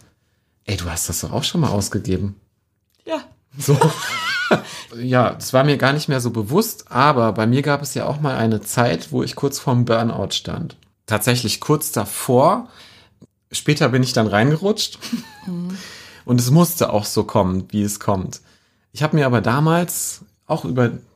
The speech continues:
Speaker 1: irgendwelche Wege, ich hab mit irgendwem gesprochen, mit einem Bekannten, den hab ich irgendwie fünfmal in meinem Leben gesehen. Und der hat mir irgendwie erzählt, ihm würd's nicht so dolle gehen, er wär völlig überarbeitet und irgendwie müsste seine ganzen Probleme aus dem Leben irgendwie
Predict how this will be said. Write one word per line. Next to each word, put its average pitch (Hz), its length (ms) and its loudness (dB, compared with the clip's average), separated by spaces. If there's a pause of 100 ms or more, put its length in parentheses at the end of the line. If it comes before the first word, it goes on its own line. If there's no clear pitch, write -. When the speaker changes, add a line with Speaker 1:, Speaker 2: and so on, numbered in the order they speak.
(200)
Speaker 1:
irgendwelche 160 680 2
Wege, 175 320 2
ich 147 140 -2
hab 139 120 -4
mit 135 160 -2
irgendwem 147 480 0
gesprochen, 151 580 -2
mit 139 160 -6
einem 127 140 0
Bekannten, 139 600 -4
den 123 160 2
hab 127 120 -2
ich 127 120 -6
irgendwie 123 460 0 (240)
fünfmal 180 560 2
in 135 100 0
meinem 127 260 2
Leben 127 300 4
gesehen. 123 540 2 (420)
Und 117 120 -6
der 123 60 4
hat 127 120 0
mir 123 120 4
irgendwie 120 260 4
erzählt, 123 720 2
ihm 110 480 -2
würd's 110 280 -8
nicht 104 300 0
so 123 220 4
dolle 104 260 4
gehen, 101 220 2
er 95 120 2
wär 92 120 0
völlig 95 340 -4
überarbeitet 107 800 0
und 101 100 -2
irgendwie 101 300 4
müsste 101 240 2
seine 92 180 2
ganzen 95 300 -2
Probleme 95 400 -2
aus 95 140 -4
dem 95 80 -2
Leben 104 280 4
irgendwie 95 480 -2